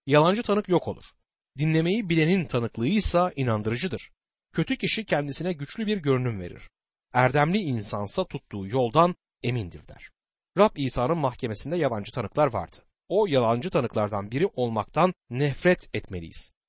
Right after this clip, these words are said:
Matta'nın kayıtlarında şöyle yazıyor. Matta yirmi altıncı bölüm elli dokuz ila altmış birinci ayetlerde.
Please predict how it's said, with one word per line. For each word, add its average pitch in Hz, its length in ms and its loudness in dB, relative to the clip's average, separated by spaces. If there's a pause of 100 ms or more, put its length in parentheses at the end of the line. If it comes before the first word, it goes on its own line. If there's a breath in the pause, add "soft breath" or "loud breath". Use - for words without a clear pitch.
(120)
Matta'nın 196 440 4
kayıtlarında 170 520 0
şöyle 190 240 2
yazıyor. 107 280 0
Matta 139 360 0
yirmi 151 240 2
altıncı 175 400 2
bölüm 170 280 0
elli 147 220 0
dokuz 202 240 -4
ila 196 160 2
altmış 175 320 0
birinci 139 260 0
ayetlerde. 92 500 -4